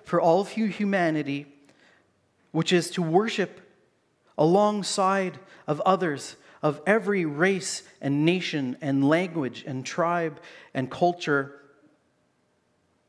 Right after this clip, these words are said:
a unity of diversity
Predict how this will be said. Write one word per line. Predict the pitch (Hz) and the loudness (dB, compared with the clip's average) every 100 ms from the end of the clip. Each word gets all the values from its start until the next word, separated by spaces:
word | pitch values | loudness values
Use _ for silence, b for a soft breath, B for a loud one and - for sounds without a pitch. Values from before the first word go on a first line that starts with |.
| _ _ _ - | _ _ _ -2
a | |
unity | 160 208 220 208 202 208 | 2 4 4 2 0 -2
of | 151 143 131 | -2 -4 -2
diversity | 147 131 160 202 - 202 190 202 202 | -2 0 0 0 0 -2 -2 -6 -8